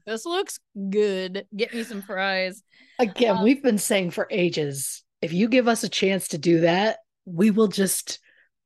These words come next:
Speaker 2: we'll probably drive up their business.
Speaker 1: Oh, yeah. We'll do the
Speaker 2: 'Cause
Speaker 1: same movie, but it'll end up being a positive story. Anyway,
Speaker 2: Of
Speaker 1: uh, and then
Speaker 2: course.
Speaker 1: the other thing I have to say is that
Speaker 2: Yeah.
Speaker 1: one of the things I realized, but I've never had a,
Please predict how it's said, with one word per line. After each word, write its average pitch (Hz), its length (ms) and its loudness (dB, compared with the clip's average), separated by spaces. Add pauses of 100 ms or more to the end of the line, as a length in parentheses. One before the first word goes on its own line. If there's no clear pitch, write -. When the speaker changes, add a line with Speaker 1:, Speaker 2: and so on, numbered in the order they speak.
(380)
Speaker 2:
we'll 185 160 0
probably 208 480 0
drive 170 340 -4
up 196 140 -4
their 175 140 -2
business. 190 520 -8 (340)
Speaker 1:
Oh, 214 120 -6
yeah. 156 240 -12 (560)
We'll 262 180 -4
do 370 120 -4
the 370 100 -6
Speaker 2:
'Cause - 80 -6
Speaker 1:
same 262 200 0
movie, 233 260 -4
but 202 140 -6
it'll 202 200 -6
end 202 160 -4
up 180 80 -6
being 170 200 -8
a 160 60 -12
positive 170 460 -8
story. 160 400 -8
Anyway, 240 480 -2
Speaker 2:
Of 156 80 -12 (300)
Speaker 1:
uh, 214 340 0
and 233 100 -2
then - 0 -
Speaker 2:
course. 240 100 -2
Speaker 1:
the 240 100 -2
other 247 120 0
thing 254 120 -4
I 226 40 -6
have 220 120 -10
to 226 60 -12
say 302 200 -4
is 247 220 -8
that 214 200 -6 (140)
Speaker 2:
Yeah. 202 120 -2
Speaker 1:
one 233 100 2
of 247 100 -2
the 220 80 -8
things 220 220 -4
I 214 60 -2
realized, 202 460 -2
but 185 80 -4
I've 170 100 -2
never 208 180 -4
had 208 100 0
a, 175 80 -4